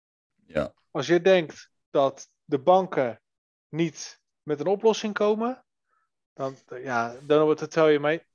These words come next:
Speaker 2: Maar ja, dat, dat gaat hem niet worden. Dus
Speaker 1: Ja.
Speaker 2: banken ga-, banken gaan niet verdwijnen.
Speaker 1: Nee.
Speaker 2: Net zoals overheden.
Speaker 1: Eh, nee,
Speaker 2: Ja,
Speaker 1: natuurlijk,
Speaker 2: je
Speaker 1: maar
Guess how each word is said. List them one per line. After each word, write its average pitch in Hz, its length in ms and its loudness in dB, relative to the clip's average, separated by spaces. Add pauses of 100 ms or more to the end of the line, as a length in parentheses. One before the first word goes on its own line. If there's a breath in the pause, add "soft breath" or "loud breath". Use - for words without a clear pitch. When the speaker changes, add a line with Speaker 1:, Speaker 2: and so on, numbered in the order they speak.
(800)
Speaker 2:
Maar 165 160 -16 (100)
ja, 135 440 -4
dat, - 260 -10
dat 156 100 -8
gaat 180 180 2
hem 165 80 2
niet 170 120 -2
worden. 131 320 -6
Dus - 340 -4
Speaker 1:
Ja. - 140 -20 (160)
Speaker 2:
banken 208 220 4
ga-, - 220 -4
banken 233 260 2
gaan 214 120 2
niet 226 200 -6
verdwijnen. 170 540 2 (480)
Speaker 1:
Nee. 98 340 -2 (760)
Speaker 2:
Net 190 220 -4
zoals - 180 -8
overheden. 208 840 2
Speaker 1:
Eh, - 100 -20
nee, - 340 -2
Speaker 2:
Ja, 156 60 8
Speaker 1:
natuurlijk, 139 280 4
Speaker 2:
je 110 60 2
Speaker 1:
maar 110 140 -4